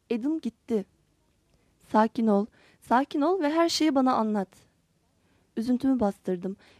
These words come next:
ve tüm ayrıntıları anlattım. "Çok acı küçüğüm ama ben buradayım." Umutsuzlukla ona yalvardım.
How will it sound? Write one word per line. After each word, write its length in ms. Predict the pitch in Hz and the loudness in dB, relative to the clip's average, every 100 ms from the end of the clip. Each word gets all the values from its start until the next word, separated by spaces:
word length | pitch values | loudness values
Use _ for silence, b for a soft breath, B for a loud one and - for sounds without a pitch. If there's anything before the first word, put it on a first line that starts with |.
| - | -6
ve 60 | 262 | -2
tüm 220 | - 320 | -2 0
ayrıntıları 640 | 220 220 214 - 240 - | 0 0 -4 -4 -4 -4
anlattım. 500 | 214 196 185 - 185 - _ _ _ _ _ | -4 -4 -6 -8 -10 -12 _ _ _ _ _
"Çok 260 | 330 - | -6 -2
acı 180 | 233 226 | -2 -2
küçüğüm 400 | 220 - 208 202 b b b | -8 -4 -4 -4 b b b
ama 200 | 254 330 | -2 2
ben 200 | 330 330 | 2 2
buradayım." 440 | 320 285 226 214 220 _ _ _ _ _ _ _ | 0 0 -2 -6 -10 _ _ _ _ _ _ _
Umutsuzlukla 760 | 214 247 - 262 247 262 247 285 | -6 -6 -6 -8 -4 -4 -4 -4
ona 160 | 226 226 | -4 -4
yalvardım. 580 | 202 190 190 185 190 | -4 -4 -4 -6 -10